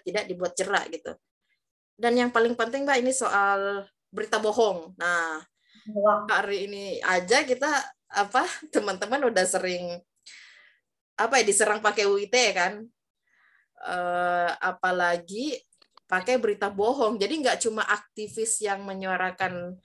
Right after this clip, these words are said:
Speaker 1: eh, gagasannya melalui, eh, secara lisan melalui aksi, melalui tulisan, melalui media mereka, tapi juga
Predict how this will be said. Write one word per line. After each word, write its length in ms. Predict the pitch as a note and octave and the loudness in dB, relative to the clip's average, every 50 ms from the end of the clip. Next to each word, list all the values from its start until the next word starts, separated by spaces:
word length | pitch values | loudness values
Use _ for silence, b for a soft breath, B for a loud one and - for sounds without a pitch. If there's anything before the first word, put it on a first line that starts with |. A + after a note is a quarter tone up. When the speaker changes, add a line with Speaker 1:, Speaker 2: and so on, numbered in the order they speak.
| b b b b b _ _ _ _ _ | b b b b b _ _ _ _ _
Speaker 1:
eh, 920 | - - F3+ F3+ F3+ F3 F3 F3 F3 F3 F3 E3+ E3+ E3+ E3+ F3 E3+ E3 D3+ - - _ _ _ _ _ | -6 -2 0 0 2 2 2 2 2 2 0 0 0 -2 -2 -2 -4 -4 -6 -8 -12 _ _ _ _ _
gagasannya 880 | - F#3+ G3+ F#3+ G3+ G3+ G3 F#3+ G3 F#3+ F#3+ - G3 F3+ F#3+ F#3+ F#3+ F#3 F#3 | -2 0 0 2 2 2 2 2 2 2 2 2 0 -2 -2 -4 -6 -6 -6
melalui, 560 | F#3 F#3 F#3 F3+ F3+ F3+ F3+ F3+ F3+ F3+ - - | -6 -4 -2 -2 -2 -2 -2 -4 -6 -10 -10 -10
eh, 380 | F3+ F#3+ F#3 F3+ F3 E3 - - _ _ _ _ - - - _ F#3 F#3 | -8 -6 -4 -4 -4 -6 -6 -10 _ _ _ _ -20 -20 -12 _ -6 -6
secara 320 | - - G3+ F#3 F#3 F#3 | -4 -2 0 0 0 0
lisan 320 | F#3 F#3 F#3 - G3+ F#3 F#3 | 0 -2 -2 -2 -4 -4 -4
melalui 260 | F3+ F3 F3+ F#3 F3 | -4 -4 -4 -4 -2
aksi, 460 | - F#3 F#3 F#3 - - A#3+ A#3 A#3+ | -2 -2 -2 -2 -2 -2 -2 -2 -2
melalui 340 | A#3 A3 F#3+ F#3 F#3 F#3 F#3+ | -2 -2 -2 -2 -2 -4 -6
tulisan, 480 | - F#3 F3+ F3+ F3+ - F#3+ F3+ F3+ F#3 F#3 F3+ F3+ | -8 -10 -8 -6 -6 -4 -4 -4 -4 -6 -8 -10 -8
melalui 300 | F3+ F3 F3 F3 F3 F3+ | -6 -4 -2 -2 -2 -2
media 320 | F3+ F3+ F3 F3 F3+ F3 | -4 -6 -6 -4 -4 -4
mereka, 420 | E3+ E3+ D#3+ D#3+ E3 D#3 - A3 B3 | -4 -4 -6 -8 -8 -6 -4 -4 -4
tapi 300 | - A3+ A3 E4 D#4+ B3 | -4 -4 -4 -4 -4 -4
juga 240 | G#3 G#3 F#3+ C4 | -4 -2 0 0